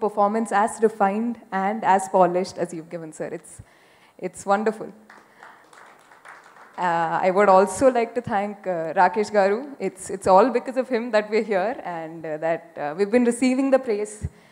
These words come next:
that you guys have been giving us. Thank you, sir. Thank you for the story. It's, it's wonderful. I mean, as somebody who's part of the film, when you watch it, you only see mistakes and what you could, could have done better. But, uh,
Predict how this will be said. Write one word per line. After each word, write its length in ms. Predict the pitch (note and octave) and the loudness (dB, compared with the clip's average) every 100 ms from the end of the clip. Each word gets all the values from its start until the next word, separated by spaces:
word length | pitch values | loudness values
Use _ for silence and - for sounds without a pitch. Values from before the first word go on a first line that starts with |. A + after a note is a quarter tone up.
| _ | _
that 300 | F3 F#3 F#3+ | -2 0 0
you 80 | G3 | 4
guys 220 | G3+ G#3 | 6 6
have 120 | G#3 | 2
been 140 | F#3+ F#3 | -6 -8
giving 260 | F#3+ F3+ | -8 -6
us. 200 | F3 F#3 | -6 -6
Thank 320 | - F#3+ F#3 | -4 -4 -4
you, 60 | A#3 | -6
sir. 220 | - G#3+ G#3+ | 0 0 0
Thank 240 | - F#3+ G#3+ | -2 -2 0
you 80 | B3+ | 0
for 120 | C4 | 2
the 120 | - | 0
story. 600 | - B3+ G#3+ A3+ B3 C#4+ - _ _ _ | -2 2 2 2 -6 -12 -20 _ _ _
It's, 400 | F#3+ F#3 - - | -12 -10 -12 -12
it's 340 | F3 E3+ - - | -12 -12 -16 -8
wonderful. 680 | F#3+ G3 A3+ A#3 B3 C4+ - - _ - | -4 0 -2 0 -2 -2 -8 -20 _ -2
I 80 | |
mean, 260 | A3 A#3 A#3+ | 0 0 0
as 260 | A#3 A#3+ - | 2 2 0
somebody 260 | A#3+ C4+ | 0 0
who's 160 | D4 D4 | -2 2
part 240 | B3 A#3+ | 2 2
of 60 | D4+ | 0
the 80 | D#4 | -6
film, 420 | D4 C#4+ F#4+ E4 - | -4 -4 -4 -14 -20
when 180 | - A#3 | -8 -4
you 120 | B3 | -4
watch 320 | A#3+ A3+ A#3+ D4 | 0 0 0 -4
it, 100 | C4+ | -10
you 100 | A3+ | -8
only 220 | A#3 C#4 | -6 -8
see 260 | - C4 | -6 -6
mistakes 460 | B3+ G#3+ - A3 G#3+ | -4 -6 0 0 0
and 140 | A#3 | -4
what 120 | A3 G#3+ | -6 -6
you 40 | |
could, 240 | A#3+ A#3 - | -10 -12 -4
could 140 | B3 | 0
have 140 | C4+ A3+ | 0 2
done 220 | A3+ A3+ | 0 0
better. 380 | F3 E3+ D#3+ - _ _ _ _ | -4 -4 -6 -8 _ _ _ _
But, 440 | G#3 F#3+ G3 - - | -4 -2 -2 -2 -2
uh, 240 | F#3+ F3+ | 0 -2